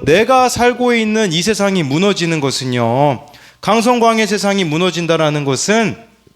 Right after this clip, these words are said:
반대로 말하면요, 다른 세상이 열리는 거라고 할 수 있어요. 그 다른 세상은 뭐냐면 바로 천국을 갈망하게 된다라는 것이에요. 천국을 소망하면서 살아가는 자들은요, 역설적이게도요,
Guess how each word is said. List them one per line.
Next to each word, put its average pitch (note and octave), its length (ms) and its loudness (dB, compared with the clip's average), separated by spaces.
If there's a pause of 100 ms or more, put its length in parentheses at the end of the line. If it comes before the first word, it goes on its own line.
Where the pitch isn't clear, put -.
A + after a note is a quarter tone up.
(280)
반대로 G3 460 0
말하면요, D3 720 0 (440)
다른 A#3 380 2
세상이 F#3 400 0
열리는 C#3+ 360 0
거라고 B2 340 0
할 B2 80 0
수 B2 180 -4
있어요. A2+ 560 -2 (380)
그 B3 240 4
다른 F#3+ 360 2
세상은 F3 440 -2
뭐냐면 C#3 400 -2
바로 D3+ 520 0 (320)
천국을 A#3+ 800 2 (300)
갈망하게 D#3 960 0 (240)
된다라는 E3 560 2
것이에요. A2 800 -6 (420)
천국을 B3+ 640 4
소망하면서 B3+ 720 2
살아가는 G3+ 500 0
자들은요, D3 760 0
역설적이게도요, D3 1400 0